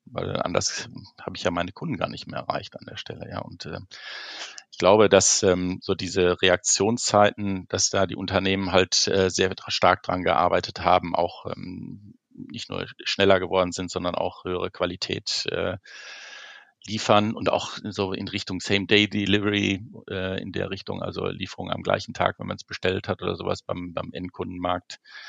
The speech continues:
ähm, dass da viele Sachen wirklich gemacht worden sind. Ich denke auch nur daran, wie kann so ein Unternehmen eigentlich weiter bestehen, wenn die Leute oder die Mitarbeiter nicht mehr ins Unternehmen reingehen. Ja,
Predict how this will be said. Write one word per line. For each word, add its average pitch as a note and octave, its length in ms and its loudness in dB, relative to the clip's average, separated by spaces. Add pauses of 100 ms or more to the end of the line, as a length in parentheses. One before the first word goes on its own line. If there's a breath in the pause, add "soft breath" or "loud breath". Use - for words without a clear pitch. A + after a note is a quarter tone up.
(380 loud breath)
ähm, F2 540 -6
dass - 180 2
da F#2 100 6
viele A2 280 8
Sachen F#2+ 520 4
wirklich - 600 -2 (400)
gemacht F2+ 360 2
worden F2 260 6
sind. - 340 -8
Ich - 220 -14 (160)
denke - 340 0
auch - 160 0
nur G#2 360 4 (120)
daran, G#2 520 2 (100)
wie G#2 640 -8 (720)
kann A2 180 0
so A2 100 -2
ein G#2 60 -2
Unternehmen G2+ 480 0
eigentlich - 360 -2
weiter F#2+ 240 4
bestehen, A2 460 -2
wenn G2 220 -2
die F#2 260 -8 (100)
Leute G#2+ 540 -2
oder - 160 -6
die - 120 -10
Mitarbeiter F#2+ 520 -2
nicht F#2 140 -8
mehr G2 100 -6
ins F#2+ 100 -8
Unternehmen A#2 420 -2
reingehen. - 460 -10 (240)
Ja, - 140 -4